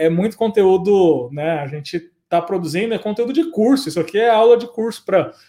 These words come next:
que a gente tá dando pra vocês. E aí a gente vai deixar só uma semana.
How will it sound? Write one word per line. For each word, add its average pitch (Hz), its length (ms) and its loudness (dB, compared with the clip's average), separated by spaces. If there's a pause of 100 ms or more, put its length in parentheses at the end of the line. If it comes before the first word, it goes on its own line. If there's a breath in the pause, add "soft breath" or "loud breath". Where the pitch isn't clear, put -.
(140 loud breath)
que - 60 -6
a - 20 -8
gente 165 180 -8
tá 170 120 -2
dando 165 240 0
pra 175 160 2
vocês. 165 640 -4 (260)
E 143 80 -10
aí 147 220 0
a 170 80 4
gente 175 240 -4
vai 180 100 0
deixar 170 220 0
só 190 180 0
uma 202 140 -2
semana. 202 640 -2